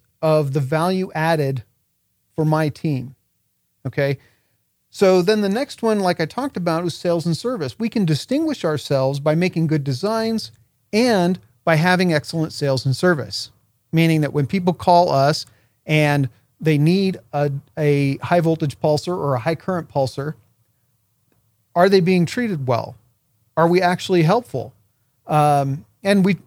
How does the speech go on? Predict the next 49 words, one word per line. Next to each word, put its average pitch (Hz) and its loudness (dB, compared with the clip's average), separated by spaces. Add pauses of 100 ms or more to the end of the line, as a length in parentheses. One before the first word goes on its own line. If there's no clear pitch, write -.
(140)
you 185 2
know, 165 2
I 165 0
certainly 165 0
encourage 165 0
that 156 2
with 147 -2
my 147 0
team. 208 0
And 175 0
I 185 2
think 180 -2 (320)
most 175 0
of - -8
our 156 0
customers 165 -2
would, 156 -2 (100)
would 156 -2
say 147 0
that 147 0
we're 160 -4
doing 143 0
a 135 0
good 127 -2
job. 170 0
There's 131 -2
always, 147 0 (420)
you 156 0
know, 156 4
you 160 2
always 160 2
have, 143 0
when 151 0
you 139 0
have 143 0
a 139 -4
business 143 -2
and 139 -2
you're 131 -2 (320)
doing 156 0
business 147 -2
around 156 0
the 156 0
world, 185 2
you're 160 -2
going 165 2
to 160 0
have, 151 -2 (160)
uh, 131 -4